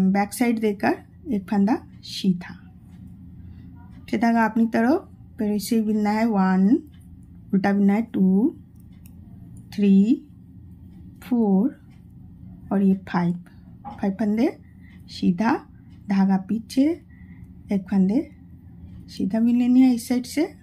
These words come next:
फिर धागा अपनी तरफ, five फंदे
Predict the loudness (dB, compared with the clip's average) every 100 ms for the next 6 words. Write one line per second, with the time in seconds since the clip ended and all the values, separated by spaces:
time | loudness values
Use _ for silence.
0 | -20 -20 -20 -20 -20 -20 -20 -20 -20 -14
1 | -6 -2 0 0 0 0 -2 0 0 -2
2 | -8 -10 -4 -2 0 0 2 -2